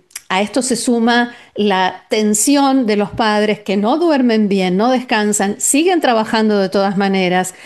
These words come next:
hacen malabarismos para atender a los chicos, pero al mismo tiempo por ahí dejarlos con alguien,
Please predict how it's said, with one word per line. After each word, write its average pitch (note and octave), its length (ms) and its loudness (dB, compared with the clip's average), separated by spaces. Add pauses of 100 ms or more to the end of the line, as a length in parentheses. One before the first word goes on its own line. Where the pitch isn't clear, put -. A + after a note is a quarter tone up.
(140)
hacen D#4 380 0
malabarismos C4 720 2
para G#3 420 -2 (720)
atender A3 440 0
a C4+ 100 2
los A#3+ 200 -2
chicos, B3 480 -2
pero G#3 240 0 (160)
al G#3+ 160 0
mismo A#3+ 280 2
tiempo B3+ 380 0
por A3+ 160 0
ahí A#3 120 2
dejarlos A#3 420 -2
con A#3+ 200 0
alguien, B3+ 500 0